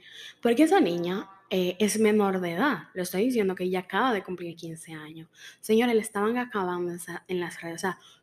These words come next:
tú entrabas a TikTok y lo primero que te aparecía era, "Ay, pero se filtró, em, un video de Alexa. Oh, Alexa sabe cantar. Oh, qué sé yo". Pero, señores, la gente se llenó la boca de morbo. Estaban sexualizando a esa niña.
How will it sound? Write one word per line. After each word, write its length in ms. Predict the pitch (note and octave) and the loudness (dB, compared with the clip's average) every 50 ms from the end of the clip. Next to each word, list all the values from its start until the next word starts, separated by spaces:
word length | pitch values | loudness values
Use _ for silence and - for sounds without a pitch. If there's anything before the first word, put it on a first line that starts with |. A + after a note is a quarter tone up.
| _ - | _ 2
tú 120 | B3+ C4 | 4 6
entrabas 380 | D4 D4+ D#4 D#4+ D#4 D4+ D4+ D4+ | 6 6 6 6 6 6 6 4
a 40 | D4+ | 2
TikTok 300 | G3+ F#3+ F#3+ - F#3 F#3 | 0 0 0 0 2 2
y 40 | |
lo 100 | F#3 F#3+ F#3 | 2 2 2
primero 300 | F#3+ F#3+ F#3+ F#3+ G3 G3+ | 2 2 2 2 2 0
que 80 | B3 | 0
te 60 | B3 C4+ | -2 -2
aparecía 500 | B3 C4 B3+ B3+ A3 - - G3 F#3+ F#3+ | 0 0 0 -2 -2 -2 -2 -2 0 0
era, 220 | F#3+ F#3+ F3 - | 0 0 -2 -2
"Ay, 240 | - C4+ E4 F#4 F4+ F#4 | 0 2 2 2 2 2
pero 160 | D#4+ D4 C4 | 2 0 0
se 140 | - C#4 C4 | 0 -2 -4
filtró, 680 | - B3+ B3 B3 C4 C#4 D4 D#4+ D#4+ D#4+ D#4+ D#4 D#4 D#4 D#4 | -4 -4 -4 -2 -2 0 0 2 2 2 2 2 0 -2 -4
em, 520 | C#4 C4+ C4 C4 B3+ B3+ B3 A#3 A3+ A3+ - _ _ - - - - - - - | -4 -2 -2 0 0 -2 -2 -2 -4 -6 -8 _ _ -20 -12 -8 -8 -6 0 4
un 140 | C4 C4+ C4+ | 8 8 8
video 440 | C4+ C4 A#3+ A#3 A3 A3+ C4 D4+ | 8 8 6 4 4 6 6 6
de 60 | D#4 D4 | 4 4
Alexa. 500 | C#4+ C#4 C#4+ D4 D4 - - D#4+ D4 D4+ - | 2 2 0 -2 -2 -4 -4 -6 -6 0 4
Oh, 180 | - F#4 G4 E4+ C#4 | 6 8 8 8 8
Alexa 360 | B3+ B3+ B3+ B3+ B3+ - D4+ | 6 4 2 0 0 -2 -2
sabe 240 | D4+ D#4 D#4 D#4 D4+ | 0 0 0 0 0
cantar. 560 | D4+ C4+ B3 A3+ A3+ A#3 A#3 B3+ D4 E4 E4+ - - - _ - | 0 0 -2 -2 -2 -2 0 0 0 0 -2 -6 -12 -12 _ 0
Oh, 220 | F#4+ G#4 G4+ D#4+ | 2 2 2 2
qué 120 | - C#4 B3+ | -2 -2 -6
sé 120 | - C4 | -6 -6
yo". 100 | - - - - | -8 -10 -12 -12
Pero, 140 | - C4+ B3+ | -8 -8 -4
señores, 380 | - - B3+ B3 D4 D#4+ C#4+ | 0 2 2 4 4 2 2
la 100 | B3 A3+ | 0 -2
gente 280 | - - G3+ A3+ - C4 | -4 -4 -4 -4 -6 -8
se 180 | - - F4 | -6 -4 -2
llenó 260 | D#4+ D4 B3+ A3+ G#3+ A3 | 0 2 2 2 2 0
la 100 | B3+ B3+ | 0 -2
boca 240 | B3 B3 B3 B3+ | -4 -4 -6 -6
de 80 | B3+ A3 | -4 -4
morbo. 760 | F#3+ F#3 F#3 F3+ F#3+ C4 B3+ G3+ - - D#3 D#3 D#3 D3+ - _ _ _ _ - - - _ | -4 -6 -6 -4 -4 -2 -2 -4 -6 -10 -16 -14 -16 -16 -16 _ _ _ _ -20 -20 -20 _
Estaban 380 | _ - A3 A3+ B3 D4 D4 C#4+ | _ -2 0 2 2 2 0 -2
sexualizando 1120 | - - - G#3+ - - - - - G3 F#3 F3+ F3+ F3 F3 - - F3 F3 G#3+ C#4 E4 | -4 -8 -10 -10 -10 -10 -10 -8 -4 -2 -2 -2 -2 -4 -6 -8 -8 -4 -2 -2 0 -2
a 20 | |
esa 160 | F4 - G4 | -2 0 0
niña. 220 | E4+ A#3 F#3 G3+ | 2 2 2 0